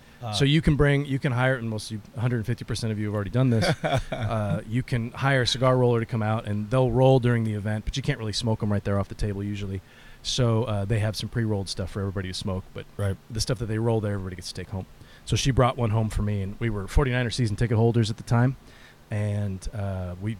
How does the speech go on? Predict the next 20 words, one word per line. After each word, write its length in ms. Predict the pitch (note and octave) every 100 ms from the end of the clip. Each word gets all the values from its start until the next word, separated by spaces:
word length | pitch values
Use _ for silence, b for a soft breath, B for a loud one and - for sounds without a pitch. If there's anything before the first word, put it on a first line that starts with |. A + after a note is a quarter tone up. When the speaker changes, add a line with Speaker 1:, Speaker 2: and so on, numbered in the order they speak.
| -
Speaker 2:
I 240 | G#2 G#2+ E2
brought 260 | - A#2 -
one 240 | A2 A2 G#2+
out, 220 | A2 A2
and 80 | A2
it 60 |
was, 280 | F#2+ F2+ -
we 80 | A#2
were 80 | F#2+
tailgating, 540 | - B2 A#2+ A#2+ A#2
and 80 | A2+
I'm 80 | A2+
smoking 360 | - A#2 G#2+ A2+
the 40 |
cigar, 600 | - G2+ A2 A2+ A2+ A2+
and 100 | F#2+
it 360 | F2 - - -
was 100 | A#2+
just 140 | -
like, 260 | B2 G2 -